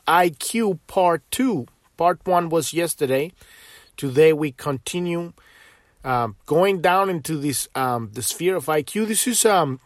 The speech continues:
uh, a very important aspect within the whole hologenetic profile. This is, um,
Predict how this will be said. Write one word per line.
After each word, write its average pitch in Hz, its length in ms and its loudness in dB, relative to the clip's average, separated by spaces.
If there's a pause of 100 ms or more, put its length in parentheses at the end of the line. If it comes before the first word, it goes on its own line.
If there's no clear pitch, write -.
(520)
uh, 123 280 -2
a 120 40 -4
very 196 240 2
important 185 840 -2 (180)
aspect 151 600 0
within 139 360 -4
the 123 120 -2
whole 160 280 2
hologenetic 131 720 0
profile. 120 600 0
This 123 200 -6
is, 131 180 -8
um, 95 380 -8